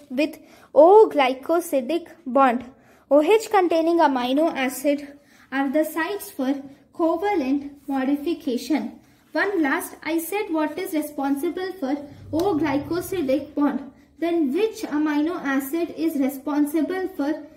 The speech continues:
N glycosidic bond? Arginine. Sorry, aspargine.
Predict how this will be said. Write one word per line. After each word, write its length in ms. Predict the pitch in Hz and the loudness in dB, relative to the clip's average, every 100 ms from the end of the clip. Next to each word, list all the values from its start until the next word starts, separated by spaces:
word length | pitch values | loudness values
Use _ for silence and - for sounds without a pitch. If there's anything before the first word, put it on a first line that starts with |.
| _ - | _ -8
N 280 | 285 359 403 | -4 -2 -2
glycosidic 1000 | 349 330 330 349 349 359 311 359 - | -2 -2 -4 -6 -6 -6 -4 -6 -8
bond? 280 | - 359 415 - - _ _ _ _ - | -8 -8 -8 -12 -20 _ _ _ _ -6
Arginine. 760 | 254 262 247 294 294 302 - - - _ _ _ _ _ 294 | -2 -2 0 2 2 2 -2 -10 -18 _ _ _ _ _ -4
Sorry, 200 | 320 233 | -4 -4
aspargine. 1040 | - 269 285 - 311 294 285 302 - - | -4 -2 -2 -2 -2 0 0 -2 -2 -12